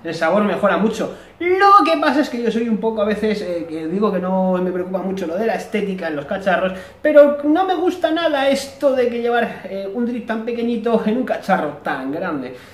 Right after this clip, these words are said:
Sinceramente, lo siento, no me, no me pega mucho. Aunque el escalón favorece un poco a la estética, pero no, digo, no me gusta eso de llevar un drip tan pequeño en un cacharro tan grande. Eh,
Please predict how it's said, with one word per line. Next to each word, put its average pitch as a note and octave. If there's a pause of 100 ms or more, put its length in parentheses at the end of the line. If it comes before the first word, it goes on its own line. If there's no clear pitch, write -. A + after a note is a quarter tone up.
(100)
Sinceramente, F#3+
lo D3+
siento, F#3+
no F3+
me, F3+
no F#3
me F3+
pega C#3
mucho. C#3 (1080)
Aunque F3+
el F3
escalón E3+
favorece F#3+
un D3
poco D3+
a A#2+
la A2
estética, A3
pero C4+
no, A3
digo, E3
no A3+
me A#3+
gusta F3+
eso D#3
de D3
llevar D3+
un D3
drip D3
tan C#3+
pequeño C#3+
en C#3
un C3+
cacharro C3
tan A#2
grande. A#2 (1080)
Eh, G3+